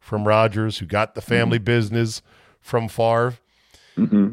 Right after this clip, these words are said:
Speaker 1: The thinking has always been very strange to me because nobody wants to look at the absolute odds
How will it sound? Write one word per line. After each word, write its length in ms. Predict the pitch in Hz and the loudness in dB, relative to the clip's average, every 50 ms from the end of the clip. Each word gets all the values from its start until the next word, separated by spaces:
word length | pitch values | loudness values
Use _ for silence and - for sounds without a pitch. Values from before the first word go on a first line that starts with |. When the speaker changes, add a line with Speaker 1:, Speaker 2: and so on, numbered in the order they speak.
| - _ _ _ _ _ - | -4 _ _ _ _ _ -2
Speaker 1:
The 140 | 135 143 - | -2 -2 0
thinking 500 | - - 202 233 233 - 220 208 180 151 | 0 2 0 0 0 0 -2 0 2 2
has 200 | 139 127 - 131 | 2 2 2 2
always 260 | 135 139 143 143 135 | 2 2 2 0 -2
been 240 | - - 131 120 110 | -4 -4 -6 -4 -2
very 240 | 101 120 117 113 104 | 0 0 0 0 0
strange 640 | - - - - 117 113 113 117 117 113 - - | -4 -6 -6 -4 -2 -2 -2 -2 -2 -4 -6 -8
to 100 | - 104 98 | -6 -6 -4
me 160 | 92 92 87 | -4 -4 -4
because 380 | 85 98 90 - 120 110 87 | -4 -6 -4 -4 -4 -4 -2
nobody 280 | 110 135 156 202 180 170 | -2 -2 0 0 2 0
wants 340 | 151 135 131 131 131 123 - | 2 2 2 0 0 -2 -4
to 100 | - 127 | -10 -8
look 220 | 107 110 110 - 113 | -6 -6 -4 -4 -6
at 80 | 92 | -8
the 140 | 95 92 - _ - | -8 -10 -10 _ -4
absolute 720 | 104 107 110 110 98 - - - 107 101 101 98 92 - - _ _ _ _ _ - | -2 -2 -2 -2 -6 -8 -8 -6 -4 -4 -4 -4 -4 -6 -10 _ _ _ _ _ -6
odds 720 | 87 90 85 78 69 64 57 53 - - - - - | -4 -2 -2 -2 -6 -8 -12 -16 -14 -14 -14 -14 -14